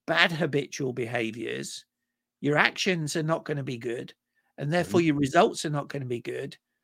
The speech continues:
Speaker 1: And your level of f-, success is gonna be poor. All right. So the, the equation works. And if you can just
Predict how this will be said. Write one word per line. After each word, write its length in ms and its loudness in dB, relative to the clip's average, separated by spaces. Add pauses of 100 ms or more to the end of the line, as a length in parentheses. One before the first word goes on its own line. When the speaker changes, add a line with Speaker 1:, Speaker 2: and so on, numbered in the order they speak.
(240)
Speaker 1:
And 100 0
your 120 4
level 260 4
of 160 0
f-, 100 -4
success 680 -2 (100)
is 120 -6
gonna 200 -2
be 140 -6
poor. 320 -4 (1000)
All 80 0
right. 160 -4
So 300 6 (640)
the, 300 4
the 180 6
equation 640 2
works. 580 -2 (420)
And 120 0
if 160 -2
you 100 0
can 220 0
just 320 0